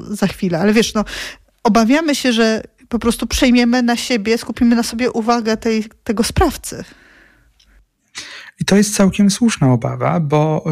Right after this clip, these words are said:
Speaker 2: chodzi o to, żebyśmy podejmując jakieś interakcje, pamiętali o tym, że naszym celem nie jest dolewanie oliwy do ognia, nie jest, e, osądzanie,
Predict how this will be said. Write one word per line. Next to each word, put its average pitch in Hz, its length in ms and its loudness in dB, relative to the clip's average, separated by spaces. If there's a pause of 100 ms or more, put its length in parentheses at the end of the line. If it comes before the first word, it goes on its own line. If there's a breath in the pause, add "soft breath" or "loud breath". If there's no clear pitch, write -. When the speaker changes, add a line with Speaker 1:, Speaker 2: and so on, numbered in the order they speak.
Speaker 2:
chodzi 175 240 2
o 170 60 4
to, 185 120 2
żebyśmy 165 500 2
podejmując 160 640 2
jakieś 151 280 -2
interakcje, 147 560 0
pamiętali 165 540 2
o 151 100 2
tym, 170 200 0
że 165 100 0
naszym 151 320 0
celem 156 360 2
nie 180 120 4
jest 135 200 2
dolewanie 139 500 2
oliwy 135 280 0
do 131 160 0
ognia, 117 420 2
nie 147 200 2
jest, 135 280 -4
e, 131 240 -2
osądzanie, 131 880 0